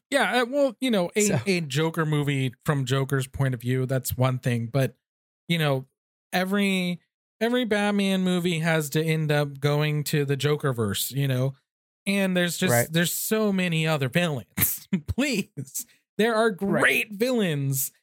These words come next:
Speaker 1: and none of them have been done well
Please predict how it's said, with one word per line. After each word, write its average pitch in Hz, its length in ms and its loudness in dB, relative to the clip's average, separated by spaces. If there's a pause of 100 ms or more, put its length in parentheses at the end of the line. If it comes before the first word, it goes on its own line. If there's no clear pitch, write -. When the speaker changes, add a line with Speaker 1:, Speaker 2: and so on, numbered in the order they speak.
(200)
Speaker 1:
and 190 420 0 (340)
none 220 640 0
of 240 260 -2
them 139 460 0 (100)
have 156 300 0
been 170 300 0
done 151 340 0
well 131 480 0